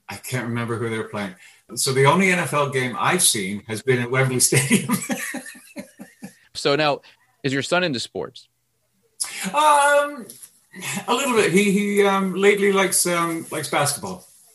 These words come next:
Speaker 1: for some reason.
Speaker 2: Really?
Speaker 1: Yeah. He'll tolerate, uh, football when I'm watching it on, on Sundays. He'll watch a little bit with me and appreciates a good play for about five minutes. Uh, but i-, if any sports, basketball.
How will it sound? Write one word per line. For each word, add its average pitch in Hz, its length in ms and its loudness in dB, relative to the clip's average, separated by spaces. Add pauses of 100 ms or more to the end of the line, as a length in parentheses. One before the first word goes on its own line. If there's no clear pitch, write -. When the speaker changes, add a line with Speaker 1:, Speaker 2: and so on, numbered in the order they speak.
Speaker 1:
for - 80 -20
some - 160 -8
reason. 98 100 -2
Speaker 2:
Really? 262 240 0 (400)
Speaker 1:
Yeah. 151 260 -4 (600)
He'll 190 180 4
tolerate, 170 580 0 (100)
uh, 135 280 -2
football 143 480 0
when 139 100 -2
I'm 127 140 -2
watching 120 340 -2
it 123 80 -4
on, 117 160 -6
on 107 200 -8
Sundays. 107 380 -4
He'll 123 120 -4
watch 107 200 -4
a 110 60 -6
little 107 180 -6
bit 95 140 -6
with 101 180 -8
me 107 80 -8
and 107 100 -6
appreciates 104 480 -6
a - 40 -18
good 101 180 -8
play 101 180 -6
for 98 120 -10
about 92 180 -10
five 92 220 -8
minutes. 95 300 -12 (480)
Uh, 117 260 -4
but 131 140 -2
i-, 127 100 -8
if - 400 -4
any 170 200 0
sports, 151 320 -4
basketball. 131 640 -6